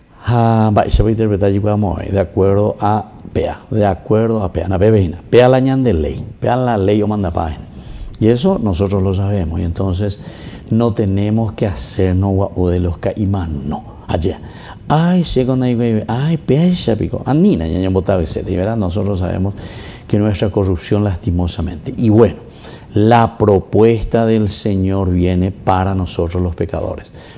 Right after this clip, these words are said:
para nosotros que estamos tergiversando la justicia, estamos tergiversando las leyes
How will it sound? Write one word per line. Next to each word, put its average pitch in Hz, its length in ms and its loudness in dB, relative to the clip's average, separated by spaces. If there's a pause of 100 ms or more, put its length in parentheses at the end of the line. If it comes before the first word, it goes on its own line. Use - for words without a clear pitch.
(100)
para 101 220 2
nosotros 156 640 4
que 131 60 2
estamos 110 540 -2
tergiversando 123 960 -2 (460)
la 104 120 2
justicia, 110 760 -2
estamos 107 400 -2
tergiversando 107 1000 0
las 95 260 -4
leyes 104 560 0